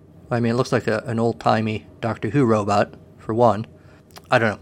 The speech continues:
I have a clear image of the ro-, of the robot or ship that I'm thinking of,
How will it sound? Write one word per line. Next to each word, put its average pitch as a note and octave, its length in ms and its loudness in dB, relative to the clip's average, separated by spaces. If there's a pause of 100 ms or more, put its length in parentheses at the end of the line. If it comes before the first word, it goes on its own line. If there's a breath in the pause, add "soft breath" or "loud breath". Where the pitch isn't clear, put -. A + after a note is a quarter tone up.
I B2+ 60 4
have A#2 100 0
a C3 40 -4
clear D#3+ 280 2
image B2 340 0
of B2+ 280 -6
the A#2+ 140 0
ro-, B2 140 4
of - 360 -4
the A2+ 160 -2
robot A#2+ 460 4 (320)
or B2 140 4
ship - 400 2
that A#2 140 2
I'm G2+ 120 -2
thinking A#2 440 -2
of, G2+ 240 -6